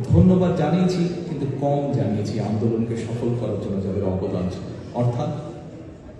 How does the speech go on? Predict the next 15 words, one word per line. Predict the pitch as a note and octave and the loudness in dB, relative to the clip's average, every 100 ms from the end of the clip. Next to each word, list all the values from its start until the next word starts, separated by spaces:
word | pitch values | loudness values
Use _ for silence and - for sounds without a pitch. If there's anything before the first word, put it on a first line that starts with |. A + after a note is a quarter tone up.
| - - - | -16 -10 -2
সম্মানিত | D3+ E3 E3 | 2 4 4
উপস্থিতিবৃন্দ, | D#3+ F#3 F#3 D#3+ C#3+ B2+ A#2+ - - - - C3 | 6 6 6 4 4 4 4 2 -4 -8 -4 -2
আজকের | C3+ - E3 | 0 2 2
এই | D3 | 4
অনুষ্ঠানের | D#3+ E3+ - C#3 B2 A#2 | 4 4 4 2 4 4
মাধ্যমে | A#2+ - A#2 - - - - - | 4 2 0 -2 -2 -6 -10 -6
সারা | C#3+ C#3 C#3 | 0 2 4
বিশ্বে | G3+ - - - - - - - - - A2+ | 4 2 0 -2 -4 -6 -8 -10 -12 -12 -2
যত | C#3 D3+ E3+ B2+ | 2 4 4 4
বাংলাদেশি | C3 D3 D#3 D3+ - - | 2 2 2 2 0 2
প্রবাসী | - C#3 - B2+ A#2 | 4 4 4 4 2
আছেন, | A2 G#2+ - - - - - C3 | 2 -2 -4 -6 -10 -12 -4 2
যারা | B2+ B2+ | 4 4
বিগত | B2+ D3+ D3+ D3 A#2+ | 4 2 2 2 2
আন্দোলনের, | C#3 C#3+ C3+ B2 A#2 | 2 4 6 6 4